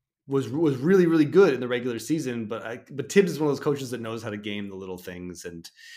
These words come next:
and get that offensive efficiency up really high. Um, so I don't,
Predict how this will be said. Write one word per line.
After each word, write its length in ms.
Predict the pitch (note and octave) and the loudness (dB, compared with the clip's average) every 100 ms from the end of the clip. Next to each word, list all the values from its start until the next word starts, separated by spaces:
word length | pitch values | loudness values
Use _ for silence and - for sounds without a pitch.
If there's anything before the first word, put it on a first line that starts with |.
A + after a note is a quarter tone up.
| - A2 | -16 -10
and 120 | A2+ | -2
get 180 | G#2+ G#2 | -2 0
that 140 | G2+ | -2
offensive 480 | G2 - F#2 F2+ E2+ | -2 -4 -8 -10 -16
efficiency 800 | E2+ F2+ - F2 - F2 E2 - _ - _ | -12 -10 -10 -10 -10 -10 -12 -18 _ -20 _
up 320 | - G2+ - - | -6 -6 -6 -8
really 220 | D#2 D#2+ | -6 -6
high. 480 | E2 D#2 D#2 D#2 - - - | -4 -2 -2 -4 -10 -18 -14
Um, 160 | D#2+ | -12
so 440 | D#2 F#2+ F2+ E2 - | -10 -6 -6 -6 -8
I 120 | A2 | -8
don't, 120 | G#2+ | -8